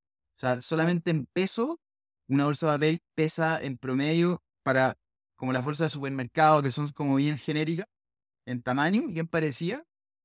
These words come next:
una bolsa de papel pesa siete veces más que una bolsa de plástico. Entonces, son siete veces, imagínate, si una empresa compra un container, ahora tiene que comprar siete containers. Entonces,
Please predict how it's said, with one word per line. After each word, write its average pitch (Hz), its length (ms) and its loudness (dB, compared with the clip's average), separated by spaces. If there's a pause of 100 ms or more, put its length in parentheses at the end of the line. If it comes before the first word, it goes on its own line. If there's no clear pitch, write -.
(140)
una 139 200 0
bolsa 160 240 -2
de 151 60 4
papel 156 320 0
pesa 151 280 -4
siete 180 440 -2
veces 170 280 -4
más 165 360 -6
que 151 120 -10
una 143 140 -6
bolsa 147 240 -8
de 135 60 -8
plástico. 123 380 -10 (120)
Entonces, 131 420 -6 (800)
son 156 300 -2
siete 180 360 4
veces, 190 560 -2
imagínate, 170 580 0
si 147 380 -4
una 160 160 0
empresa 160 420 0
compra 123 300 -4
un 160 100 -2
container, 185 580 -4
ahora 156 160 2
tiene 147 180 2
que 143 60 2
comprar 135 300 -4
siete 160 320 -2
containers. 117 460 -8 (1400)
Entonces, 156 420 -2